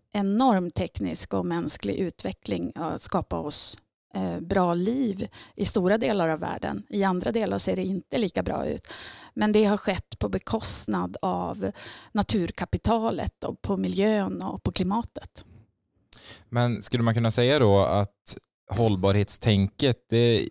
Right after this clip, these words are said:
Speaker 2: n-, när du beskrev det, Ludvig, att vi ska lämna världen i samma skick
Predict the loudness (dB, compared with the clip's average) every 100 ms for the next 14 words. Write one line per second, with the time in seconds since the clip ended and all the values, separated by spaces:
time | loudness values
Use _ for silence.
0 | 0 0 2 4 4 2 2 2 4 4
1 | 4 4 4 4 2 -4 -6 -2 0 4
2 | 4 6 6 8 8 6 4 2 0 -4
3 | _ _ -18 -4 2 4 4 4 2 _
4 | -12 -10